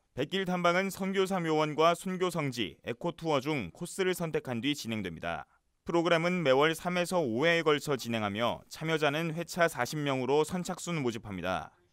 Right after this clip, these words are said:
참가비는 오천 원이며 미취학 아동의 경우에는 무료로 참여 가능합니다. 참여를 희망하는 경우에는 컬처앤로드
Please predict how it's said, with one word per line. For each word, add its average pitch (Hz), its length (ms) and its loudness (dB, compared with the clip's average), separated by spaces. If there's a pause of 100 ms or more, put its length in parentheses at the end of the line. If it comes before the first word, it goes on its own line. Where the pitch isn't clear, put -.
(480)
참가비는 190 540 4
오천 143 300 0
원이며 143 500 2
미취학 175 460 0
아동의 160 300 0
경우에는 151 560 0
무료로 156 380 0
참여 165 320 -4
가능합니다. 90 680 -2 (360)
참여를 190 400 2
희망하는 185 400 2
경우에는 170 540 0
컬처앤로드 185 680 -2